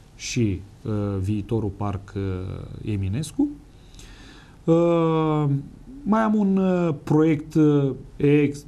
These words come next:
pe buzele tuturor, dar despre care permiteți-mi să nu vorbesc încă. Asta și doar așa, dintr-o oarecare, nu știu, n-aș, n-aș mai vrea să bat apa în piu înainte să văd eu măcar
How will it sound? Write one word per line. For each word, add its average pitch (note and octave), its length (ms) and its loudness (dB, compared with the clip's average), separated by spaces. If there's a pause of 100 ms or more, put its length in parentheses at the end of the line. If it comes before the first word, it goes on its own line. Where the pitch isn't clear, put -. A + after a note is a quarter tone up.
(120)
pe C#3 100 0
buzele C#3+ 460 4
tuturor, C3+ 440 0
dar B2+ 160 2
despre C#3 280 0
care C#3 440 2 (260)
permiteți-mi E3 680 0
să C#3+ 120 -2
nu C#3+ 120 4
vorbesc B2+ 540 2
încă. C#3 480 4 (800)
Asta F#3 360 0
și D#3+ 160 -2
doar E3 200 2
așa, D3 260 0
dintr-o B2+ 380 0
oarecare, B2+ 1080 2 (680)
nu C#3+ 260 2
știu, - 160 0
n-aș, D3 300 2
n-aș D#3+ 220 0
mai D3+ 120 0
vrea C3+ 180 0
să - 140 -4
bat A#2+ 320 0
apa G#2+ 680 -2
în A#2 200 0
piu C#3 300 4
înainte B2+ 400 -2
să A#2 160 -4
văd A#2+ 200 0
eu A#2+ 80 0
măcar A2+ 460 -6